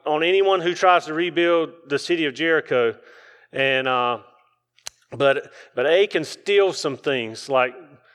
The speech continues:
you know, when, most time when you win a battle, you, you, you know, the vic-, to the victor goes the spoils. They get to plunder the camp and take what they want.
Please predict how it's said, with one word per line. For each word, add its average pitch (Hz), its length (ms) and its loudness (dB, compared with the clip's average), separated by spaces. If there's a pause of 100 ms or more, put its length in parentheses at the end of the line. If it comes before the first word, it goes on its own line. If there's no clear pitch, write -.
(280)
you 147 100 -6
know, 160 200 2
when, 165 160 0
most 170 240 0
time 160 180 0
when 156 100 -4
you 147 120 -4
win 156 100 0
a 143 60 -2
battle, 139 400 0
you, 131 320 -10
you, 131 260 -14
you 120 160 -10
know, 107 160 -2
the 101 80 -10
vic-, 131 300 -6
to 139 140 -4
the 123 100 -4
victor 131 280 -6
goes 123 260 -4
the 110 100 -12
spoils. 127 500 -4
They 123 160 -2
get 127 160 -8
to - 80 -18
plunder 123 400 -6
the 113 80 -10
camp 123 480 -8
and 107 100 -16
take 127 240 -6
what 123 60 -10
they 113 160 -4
want. 123 380 -4